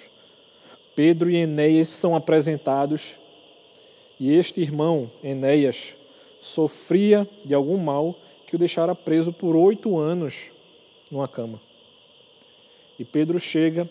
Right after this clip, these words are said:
toma conhecimento do que estava acontecendo com esse irmão, e ele chega para esse irmão e o chama pelo nome.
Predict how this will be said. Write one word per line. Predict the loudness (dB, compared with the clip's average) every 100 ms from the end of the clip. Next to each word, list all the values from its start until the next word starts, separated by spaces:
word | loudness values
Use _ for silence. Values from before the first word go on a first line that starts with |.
| -12 -20 _ -10
toma | -8 -6
conhecimento | -8 -8 -8 -10 -8 -8 -10
do | -14
que | -14
estava | -10 -8
acontecendo | -8 -10 -10 -10 -12
com | -12
esse | -10 -10
irmão, | -10 -12 -14 -16 _ _ _ _ _ _ _ _ _ _ _ _ _ _ -8
e | -6
ele | -6
chega | -4 -4 -4
para | -4
esse | -4 -6
irmão | -6 -6
e | -4
o | -4
chama | -6 -6 -6
pelo | -4 -4 -2
nome. | -6 -8